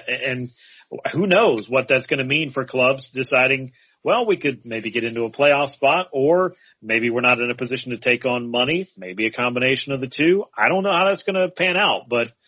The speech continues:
it's gonna be intriguing to see how Alex Anthopoulos tries to address the needs of his club. We've seen him be creative with some of his deals in the past, including making over the entire bullpen last year, but this is uncharted territory, to use that term that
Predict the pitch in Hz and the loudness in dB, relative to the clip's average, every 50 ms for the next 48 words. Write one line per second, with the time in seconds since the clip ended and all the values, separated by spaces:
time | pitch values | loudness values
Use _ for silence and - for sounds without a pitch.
0 | _ _ _ - 131 - - 170 175 165 175 175 160 139 - 185 214 185 156 143 | _ _ _ -6 -4 0 0 0 2 4 2 2 2 2 0 0 0 0 -2 -4
1 | 131 127 - - 139 131 131 135 135 135 - 135 139 135 139 135 - 135 131 131 | -2 -4 -2 -2 0 2 2 2 0 -2 -2 -2 0 0 0 0 -2 -4 -2 0
2 | 143 139 147 147 147 135 120 - - 127 127 120 - 135 127 117 123 123 123 120 | 0 0 0 -2 -4 -6 -4 -2 -2 -2 -2 -2 -2 -4 -4 -2 0 0 0 -2
3 | - 127 117 117 117 127 139 156 151 139 135 120 117 120 110 - - - 180 165 | -2 -6 -8 -6 -4 -4 -4 -4 -4 -4 -4 -4 -2 -4 -6 -4 0 2 4 4
4 | 135 113 120 120 117 - 147 151 147 131 123 131 127 - - 143 135 127 127 156 | 4 2 0 -2 -2 -2 -4 -4 -4 -4 -4 -4 -4 -4 -4 -2 0 2 2 2
5 | 175 175 143 120 120 123 117 - 139 131 127 113 - 123 107 - - 143 180 185 | 2 0 -2 -2 -4 -6 -6 -6 -6 -8 -6 -6 -6 -8 -8 -6 -4 -2 0 0
6 | 156 127 120 117 120 110 101 - - 147 180 202 156 120 117 - - _ _ _ | 0 0 -2 -4 -8 -12 -10 -6 -2 0 0 2 2 0 -2 -4 -8 _ _ _
7 | _ _ _ _ 123 113 - 156 180 202 170 147 143 139 135 - 139 139 135 131 | _ _ _ _ -14 -6 0 2 2 4 4 2 2 0 0 0 0 0 0 0
8 | 127 123 123 117 110 127 139 139 123 110 107 123 156 202 202 - 127 113 110 104 | 0 0 0 0 0 -2 -2 -2 -2 -2 -2 0 -2 -2 -2 -2 -4 -4 -2 -2
9 | 127 180 220 190 - - 120 110 110 110 95 - 127 120 - - _ _ _ _ | -2 -2 -2 -4 -6 -6 -6 -4 -4 -4 -2 0 0 0 0 -4 _ _ _ _
10 | _ _ _ _ - 147 156 - 202 180 202 196 180 - 190 190 185 175 143 135 | _ _ _ _ -6 -4 -4 -2 -2 0 -2 -2 0 2 2 2 2 2 0 0
11 | 147 160 190 180 - 147 113 101 92 - _ - - 117 110 123 139 147 143 131 | 0 0 0 -2 -4 -6 -6 -8 -8 -12 _ -8 -6 -4 -2 -2 0 0 -2 -4
12 | 123 - - 127 135 139 - - - 139 139 147 139 127 117 113 107 | -6 -6 -2 0 0 0 0 -2 -4 -4 -4 -4 -2 0 0 -2 -2